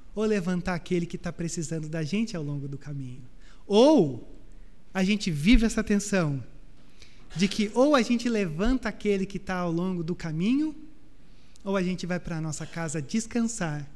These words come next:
depois de tantos sacrifícios diários que a gente fez. Consegue perceber aonde esse texto quer chegar? Esse homem tá aqui perguntando sobre a vida eterna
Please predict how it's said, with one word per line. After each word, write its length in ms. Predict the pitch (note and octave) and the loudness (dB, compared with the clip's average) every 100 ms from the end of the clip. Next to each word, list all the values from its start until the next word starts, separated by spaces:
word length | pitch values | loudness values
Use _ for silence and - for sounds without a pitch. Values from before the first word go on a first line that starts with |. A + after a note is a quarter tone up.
| - - - | -14 -14 -8
depois 380 | E3 F#3+ F#3+ F3+ | -2 0 2 0
de 80 | D#3 | 0
tantos 460 | - A#3+ A#3 A#3 F#3 | -2 0 0 0 -4
sacrifícios 640 | F#3 E3 E3 F3+ D#3+ D#3 | -4 -4 -4 -4 -4 -6
diários 400 | C#3+ C#3+ C#3+ C#3 | -6 -6 -6 -8
que 80 | - | -8
a 60 | C#3 | -8
gente 260 | C#3+ - | -8 -10
fez. 500 | - C#3 - - - - - - - - - - | -12 -12 -12 -12 -12 -14 -14 -14 -14 -14 -14 -10
Consegue 380 | - G#3+ C4+ A3 | 0 2 4 2
perceber 440 | - G#3 G3 E3+ F#3+ | 12 12 12 8 4
aonde 280 | F3 F3+ | 4 2
esse 180 | E3 E3+ | 0 -2
texto 360 | D#3+ F3 D#3+ D#3+ | -2 -2 -2 -4
quer 180 | E3 D3+ | -6 -4
chegar? 480 | E3+ D#3 F3 D#3 - - - - - - - - - - - - - - - - - - - - | -2 0 0 -2 -8 -12 -12 -12 -14 -14 -14 -12 -14 -14 -14 -10 -10 -8 -10 -12 -12 -12 -8 6
Esse 320 | G3+ - B3+ | 6 10 10
homem 540 | A#3+ B3 G3 D#3+ C3+ - - - - - - - - - - - - - - - - - - - | 10 10 8 6 2 -4 -12 -14 -14 -14 -14 -14 -14 -14 -14 -14 -14 -14 -14 -14 -14 -12 -6 2
tá 80 | |
aqui 240 | G#3+ G#3 A#3+ | 2 4 2
perguntando 560 | A#3+ A#3 A#3 A3 G#3+ | 4 4 4 2 0
sobre 300 | G#3 G#3+ F#3 | 2 2 4
a 40 | F#3 | 4
vida 260 | D#3+ A#3+ | 6 6
eterna 600 | C4+ C4 F3+ D#3 C#3+ C3 | 4 4 2 2 0 -4